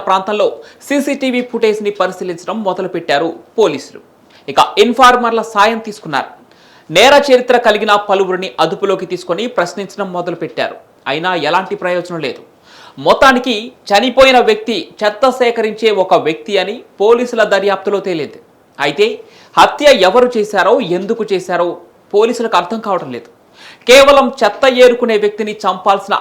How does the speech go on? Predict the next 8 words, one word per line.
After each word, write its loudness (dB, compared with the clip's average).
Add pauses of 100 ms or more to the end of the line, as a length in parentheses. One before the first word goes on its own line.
(120)
అవసరం 0 (480)
ఎవరికి 2
ఉంటుందని -4 (320)
పోలీసులు -2 (160)
తెగ 0 (180)
ఆలోచించారు. -6 (440)
ఈలోపు -2 (480)
మృతుడి 4